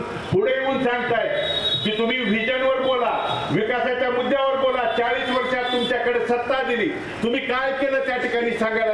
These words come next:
तयार करा. आज सत्ता-, सव्वीस तारीख आहे, बंधूंनो,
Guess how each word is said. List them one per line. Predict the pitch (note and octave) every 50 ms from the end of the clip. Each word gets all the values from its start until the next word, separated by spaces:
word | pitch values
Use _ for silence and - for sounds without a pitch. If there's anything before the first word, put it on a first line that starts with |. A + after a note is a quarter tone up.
| G3+ G#3
तयार | G#3+ G#3+ G#3+ -
करा. | - F3+ - - - - - - - - - - - -
आज | - - A#3+ B3 C4 C4 C4 - C4 B3
सत्ता-, | B3 B3 A#3+ - C4+ B3+ B3 A#3+ - -
सव्वीस | B3 B3+ A#3+ A#3+ B3+ C4+ A#3 -
तारीख | - A#3+ A#3+ A#3+ A#3 A#3+
आहे, | A#3 A3+
बंधूंनो, | G3+ G#3+ G#3+ G3 F#3+ F#3+ F3 D#3